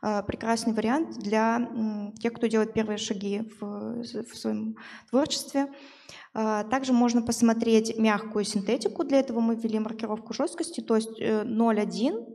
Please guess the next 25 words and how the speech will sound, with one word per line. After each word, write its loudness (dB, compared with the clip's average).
маркировка, -2
синтетический -4
ворс, -4
э, -2
можно 2
порекомендовать -2
для -2
акварели. -4
А, -2
в 0
основном 2
круглые, 2
наверное, -2
кисти, -6
да, 0
используете? -4
Вот. -8
Поэтому 4
у 4
нас 4
есть 2
такая, 0
м, -2
рыжая 0
синтетика, -2